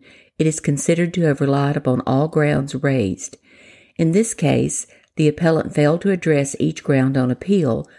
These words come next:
so the Supreme Court affirmed without further analysis. Quote, "Here, Corbett does not address on appeal the argument advanced in A G F C's motion for judgment on the pleadings that Corbett failed to state a claim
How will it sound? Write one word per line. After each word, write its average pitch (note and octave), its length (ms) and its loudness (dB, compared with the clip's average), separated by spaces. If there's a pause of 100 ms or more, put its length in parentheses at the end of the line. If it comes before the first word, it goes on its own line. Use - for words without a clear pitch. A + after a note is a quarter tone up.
(200)
so D#3 140 0
the C#3+ 100 0
Supreme E3+ 440 -2
Court - 380 0
affirmed C#3+ 580 0
without C#3+ 520 -2
further C3+ 360 0
analysis. C#3+ 1040 -4 (800)
Quote, C#3+ 400 0 (600)
"Here, F3 380 2
Corbett F3+ 460 0
does E3 240 0
not F#3 180 2
address D3+ 460 0
on D3 140 2
appeal D3 440 2
the C3+ 220 0
argument D3+ 420 0
advanced C#3 520 0
in - 120 -2
A C3 160 2
G E3 320 -4
F D3+ 160 0
C's C3+ 400 0
motion C#3 440 -2
for D#3 120 -2
judgment C#3+ 460 -2
on C#3 120 -2
the C#3 80 -4
pleadings C3 640 -2 (480)
that - 180 0
Corbett D3+ 420 0
failed D3 260 2
to D#3 60 -6
state C3+ 300 0
a - 40 -2
claim C#3 640 -2